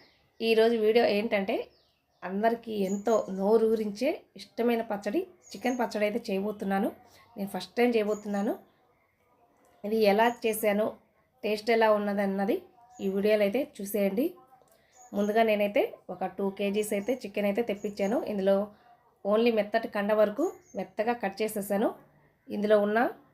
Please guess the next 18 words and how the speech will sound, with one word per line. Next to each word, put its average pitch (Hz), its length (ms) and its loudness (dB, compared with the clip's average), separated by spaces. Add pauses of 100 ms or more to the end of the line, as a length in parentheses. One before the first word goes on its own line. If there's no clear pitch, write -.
(180)
ఎముకలు 208 480 0
మొత్తం 208 240 -2
పక్కైతే 214 420 -4
పెట్టేశాను. 208 580 -2 (3000)
మొత్తం 214 300 0
మీడియం 226 320 4
సైజులో 214 260 2
అయితే 214 160 4 (280)
కట్ 202 200 -4
చేసుకొని 220 420 -2 (360)
పక్కనైతే 214 360 0
పెట్టేసుకున్నాను 214 640 -2
అనమాట. 190 280 0 (320)
నీట్‌గా 208 300 0 (100)
కడిగేసుకొని 214 580 0 (680)
ఇందులో 208 280 0 (120)
పసుపు 190 340 -4 (320)
అలాగే 196 320 0